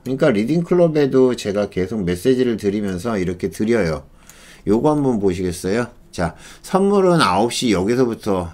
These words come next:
지금 계속 매도 신호를 드리는 겁니다. 여기서 한 번, 여기서 또 백사십만 원, 이백만 원. 이렇게 세 번 먹은 거를 계속, 계속 매도 신호만 드리죠. 이렇게 리딩클럽에서 해드리니까 여러분들이 오셔서 먹으시면 되는 거예요.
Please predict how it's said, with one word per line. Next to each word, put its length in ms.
지금 580
계속 520
매도 280
신호를 400
드리는 360
겁니다. 360
여기서 360
한 180
번, 220
여기서 420
또 120
백사십만 720
원, 80
이백만 540
원. 120
이렇게 300
세 220
번 200
먹은 280
거를 220
계속, 460
계속 580
매도 260
신호만 420
드리죠. 460
이렇게 400
리딩클럽에서 720
해드리니까 920
여러분들이 560
오셔서 580
먹으시면 600
되는 360
거예요. 340